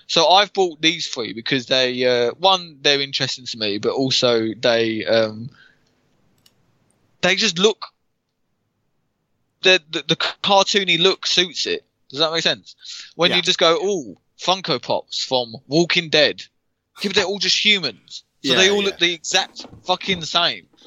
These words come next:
Speaker 1: Apart from their beard is slightly different.
Speaker 2: <laughs>
Speaker 1: Or he's got a different bandana.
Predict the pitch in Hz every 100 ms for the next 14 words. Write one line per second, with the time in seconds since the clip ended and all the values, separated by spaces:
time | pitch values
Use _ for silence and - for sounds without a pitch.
0 | - - 156 175 143 165 170 151 _ 175
1 | 175 151 139 - 135 - - 151 147 139
2 | 135 - 104 - - - - - 185 -
3 | 139 - - 139 - - 160 160 170 156
4 | 185 156 165 185 180 156 160 151 147 143
5 | 107